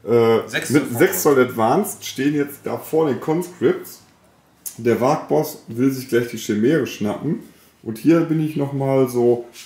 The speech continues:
Speaker 1: das passt gerade so, neun Zoll von den, von dem Trupp aufgetaucht. Weil ich hab ja auch Blutvergießen. Ich muss drei Einheiten im Nahkampf erschlagen. Und das versuchen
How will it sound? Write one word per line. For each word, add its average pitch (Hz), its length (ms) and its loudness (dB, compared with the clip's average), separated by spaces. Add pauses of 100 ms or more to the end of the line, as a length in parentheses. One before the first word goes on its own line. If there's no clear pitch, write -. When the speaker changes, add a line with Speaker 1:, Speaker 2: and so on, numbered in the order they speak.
Speaker 1:
das 101 100 -8 (100)
passt 156 320 -2
gerade 120 380 0
so, 117 460 0
neun 127 280 0
Zoll 143 240 2
von 127 200 -6
den, 113 280 -2
von 120 160 -4
dem 113 120 -2
Trupp 143 220 -4
aufgetaucht. 101 720 -2 (500)
Weil 123 240 2
ich 135 120 0
hab 156 120 2
ja 147 60 6
auch 120 140 2
Blutvergießen. 90 640 -6
Ich - 60 -10
muss 139 160 -4
drei 123 240 0
Einheiten 117 280 -2
im 104 120 -2
Nahkampf 92 320 -8
erschlagen. - 420 -14 (180)
Und 107 100 -4
das 123 140 0
versuchen 101 340 -2